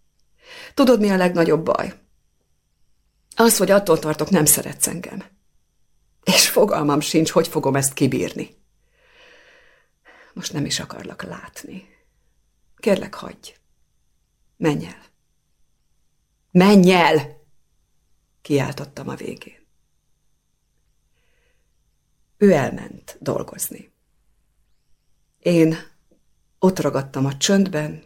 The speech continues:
és magányban. A recsegő parketta volt a tanúm.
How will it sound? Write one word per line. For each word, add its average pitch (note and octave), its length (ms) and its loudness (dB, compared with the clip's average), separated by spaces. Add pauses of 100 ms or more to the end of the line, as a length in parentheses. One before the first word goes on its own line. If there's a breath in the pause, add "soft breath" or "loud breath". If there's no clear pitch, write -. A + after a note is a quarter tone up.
és - 200 -6
magányban. - 760 -6 (1900)
A D3 80 0
recsegő C#3 460 -2
parketta C3+ 520 -8
volt A#2+ 240 -12
a - 100 -20
tanúm. - 480 -12